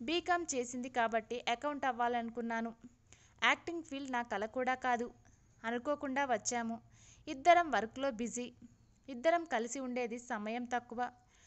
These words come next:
తనతో బయటికి వెళ్ళాలి అని నేను, బాబు కోరుకుంటాము. ఎక్కువ సమయం ఫ్యామిలీతో గడపడానికి చాలా ఇష్టపడతాము. ప్రస్తుతం స్టార్ మాలో ప్రసారమవుతున్న కృష్ణవేణి సీరియల్లో నటిస్తుంది. ఈ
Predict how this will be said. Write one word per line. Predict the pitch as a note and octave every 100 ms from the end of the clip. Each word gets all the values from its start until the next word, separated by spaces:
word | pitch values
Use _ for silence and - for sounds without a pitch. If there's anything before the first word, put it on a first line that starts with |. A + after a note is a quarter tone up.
| - - D#4
తనతో | D#4+ E4+ F#4
బయటికి | B3 G#3+ A#3+ C4+
వెళ్ళాలి | B3+ C4 B3+ B3+ B3+
అని | B3 A#3+
నేను, | A3 A#3 B3 B3+
బాబు | A3 G#3+ A3 A#3+
కోరుకుంటాము. | A3+ A3+ A#3+ A#3 A#3+ A3+ - - - - - C#4+
ఎక్కువ | D4 F#4+ F#4+
సమయం | F4 C4+ C4+
ఫ్యామిలీతో | C4+ A3+ G#3+ B3+ B3+
గడపడానికి | B3 A#3 A#3 A#3+ A#3 A#3 B3 B3+
చాలా | G#3+ A#3
ఇష్టపడతాము. | A3+ - A#3 A#3 A3+ A#3 A3 A3+ - - _ _ _ _ _ _ _ _ _ _ - _ - _ -
ప్రస్తుతం | D4+ D#4+ F4+ - D4+ D#4+
స్టార్ | - A3 G#3+ A#3+
మాలో | C4+ C4+ C4+
ప్రసారమవుతున్న | B3+ A#3+ B3+ B3 B3 B3 A3
కృష్ణవేణి | A#3+ B3 - D4+ D4 D4 D4
సీరియల్లో | B3 A#3 A#3 A#3
నటిస్తుంది. | A#3 A3 A#3 - A#3+ A3+ - _ - - -
ఈ | -